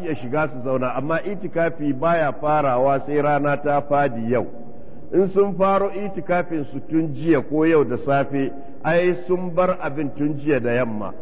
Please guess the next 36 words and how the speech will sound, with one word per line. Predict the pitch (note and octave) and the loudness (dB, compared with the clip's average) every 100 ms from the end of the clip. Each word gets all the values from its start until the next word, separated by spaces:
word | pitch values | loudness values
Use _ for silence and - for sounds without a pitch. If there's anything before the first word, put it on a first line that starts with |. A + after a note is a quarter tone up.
| - - | -6 0
Sun | G3 F#3 | 0 2
fara | G#3 G3+ F3 | 2 2 0
da | D3 | 0
yau | F#3 E3+ | 0 0
da | C#3+ | -2
safe, | E3 D#3 | -2 -2
suna | D#3 G3+ F3+ | -4 -2 0
nufin | F3+ E3+ E3 | 0 -2 0
me? | D#3 G2 - - - - | -2 -2 -8 -10 -10 0
Kwana | F3 F#3+ F#3+ | 2 4 2
goma | G3+ F#3+ | 2 0
sha | F#3+ F3+ | 0 0
ɗaya | F3 | 0
za | F3 F#3+ | 2 0
su | E3 | 0
yi | F#3 | -4
itikafin | F#3 D#3+ F3+ D#3+ | -4 0 0 0
ko | C3 F3 | -2 0
kwana | E3 F#3 F#3+ | 2 2 4
nawa? | G3 D3 - - - - - - - - - - - - | 2 0 -2 -8 -8 -8 -8 -8 -8 -8 -8 -8 -8 -2
Eh? | D#3+ A3 G3+ - - - - - - - - - - - - - - - - | 0 0 -2 -8 -8 -8 -8 -8 -8 -8 -8 -8 -8 -8 -8 -8 -8 -8 -2
Kwana | D#3+ E3+ F3+ | 0 2 2
nawa | F3+ | 2
suke | C#3+ D3+ | 2 -4
so | D3+ C#3+ | -2 -2
su | C#3 | 0
yi | D3+ | -2
itikafi? | - B2+ A2 F#2+ - - - - - | 0 0 0 -4 -8 -8 -8 -8 -2
Kwana | D#3+ F3 F3+ E3 | 2 2 2 2
goma. | E3 E3+ B2+ - - - - | 2 2 0 -6 -8 -8 -8
To, | A#2 | -8
kwana | G#2 E3+ F3+ F3+ | 0 2 2 2
goma | E3 F3+ C#3 | 2 2 2
bai | A#2+ | 0
fara | C3 C3 A2+ | 0 0 0
ba. | F#2+ F#2+ | -2 -6